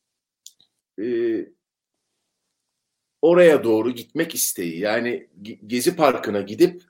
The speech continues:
orada artık neyse yani bunu yapılana dur demek. Ee, buydu.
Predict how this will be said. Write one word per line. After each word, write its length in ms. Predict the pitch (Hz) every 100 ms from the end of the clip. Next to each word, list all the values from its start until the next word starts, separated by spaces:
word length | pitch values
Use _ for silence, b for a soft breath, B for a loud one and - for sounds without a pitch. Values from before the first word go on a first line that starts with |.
| -
orada 600 | 139 156 139 156 - - _ _ _ _ _ _ _ _ _ _ _ _ _ _ -
artık 320 | 98 101 -
neyse 360 | 113 135 185 170
yani 220 | 131 120
bunu 120 | 120
yapılana 480 | 135 131 123 131 156
dur 180 | 147 170
demek. 400 | 135 87 - - _ _ _ b b b b b b b b _ _ _
Ee, 360 | 95 110 101 95 69 - _ _ _ _ _ _ _ -
buydu. 720 | 131 180 208 143 113 - -